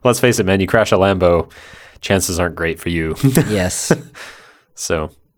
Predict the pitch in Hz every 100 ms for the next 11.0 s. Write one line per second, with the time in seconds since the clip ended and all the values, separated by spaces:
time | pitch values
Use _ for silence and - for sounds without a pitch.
0 | _ _ _ 262 233 143 202 170 104 82
1 | 85 101 90 123 170 - 123 117 98 90
2 | 98 95 92 87 87 82 87 95 101 92
3 | 90 85 - 90 82 - 92 - 92 80
4 | 76 - - - - - _ - 95 107
5 | - - 107 147 - - 98 113 - 104
6 | 117 104 104 92 85 80 95 107 113 113
7 | 110 104 107 110 - 110 - 98 98 104
8 | 107 113 120 101 87 95 98 147 113 110
9 | - 107 - 104 98 95 85 85 101 -
10 | 110 107 - 90 - 120 87 80 78 -